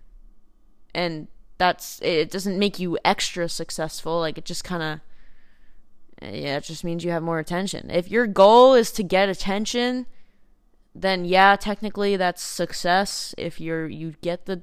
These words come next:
attention, but you, you know what I mean. On page two hundred and two, Manson wrote, "You are already great because in the face of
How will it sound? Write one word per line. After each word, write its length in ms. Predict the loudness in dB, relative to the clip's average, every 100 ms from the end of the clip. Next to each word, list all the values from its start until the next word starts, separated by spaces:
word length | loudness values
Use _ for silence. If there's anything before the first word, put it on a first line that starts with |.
| -8
attention, 540 | -8 -6 -6 -6 -6 -4
but 320 | -4 -4 -8
you, 160 | -10 -8
you 200 | -6 -4
know 100 | -2
what 80 | -4
I 40 |
mean. 200 | -10 -12 -14 -16 -18 -18 -20 -20 -18 -18 -18 -18 -16 -12 -6
On 160 | -4
page 680 | 2 2 2 0 -2 -4 -10 -12 -12 -14 -16 -18 -8
two 180 | -2 2
hundred 260 | 2 0
and 160 | 0 0
two, 220 | 0 -2
Manson 360 | -2 -4 -6 -4
wrote, 220 | -4 -4 -10 -16 -16 -6
"You 240 | 2 6
are 220 | 6 6 4
already 840 | 4 4 2 0 -4 2 2 2
great 460 | -6 -2 0 -2 -4
because 320 | -4 -2 -2
in 140 | -2 -2
the 100 | -4
face 500 | 0 4 4 2 -2
of 200 | -4